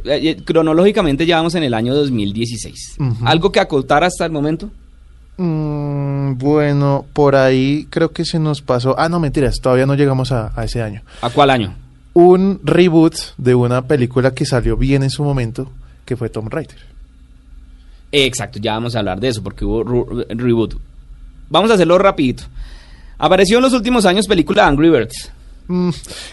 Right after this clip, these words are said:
Speaker 2: esa, esa película animada para niños y tuvo mucha recaudación. Le fue muy bien en taquilla, pero la crítica ahí no tan bien.
Speaker 1: Sí, yo pregunto, ¿por qué? ¿A quién, quién quisiera, quién quisiera ver? Bueno, si hicieron una película de emojis.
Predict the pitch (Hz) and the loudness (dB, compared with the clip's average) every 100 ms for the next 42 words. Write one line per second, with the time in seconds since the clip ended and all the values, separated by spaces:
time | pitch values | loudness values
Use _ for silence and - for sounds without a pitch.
0 | - 156 165 190 196 175 196 208 190 - | -8 -2 4 4 4 2 2 2 0 2
1 | 165 175 165 131 143 151 147 139 120 120 | 2 2 2 2 4 2 2 2 2 2
2 | 139 147 147 - - - - 156 143 139 | 2 2 -2 -6 -16 -20 -8 -2 4 4
3 | 156 165 180 175 175 175 - 151 - 139 | 4 4 0 2 2 0 0 -4 0 0
4 | 117 110 127 110 - - 120 131 127 147 | 0 -2 -4 -6 -8 -4 -2 2 2 2
5 | 147 151 147 151 139 120 123 160 170 165 | 2 0 0 0 2 0 2 4 4 4
6 | 156 - 131 127 123 135 131 120 113 104 | 2 0 -4 -4 -4 0 0 -2 -4 -4
7 | 107 113 113 123 139 113 - - 120 113 | -6 -6 -6 -6 -6 -8 -14 -8 -6 -4
8 | 107 120 123 120 - - - 127 101 113 | -2 0 0 -2 -4 -4 -2 -4 -4 -8
9 | 113 139 143 147 151 143 156 147 147 131 | -8 -6 -6 -6 -10 -6 -4 -4 -6 -10
10 | - 147 151 160 156 156 - - 175 131 | -6 -6 -4 -2 -2 -2 -6 -4 -2 0
11 | 117 127 156 165 170 123 - - 113 113 | -2 -4 -4 -6 -6 -2 6 6 6 0
12 | 104 | -8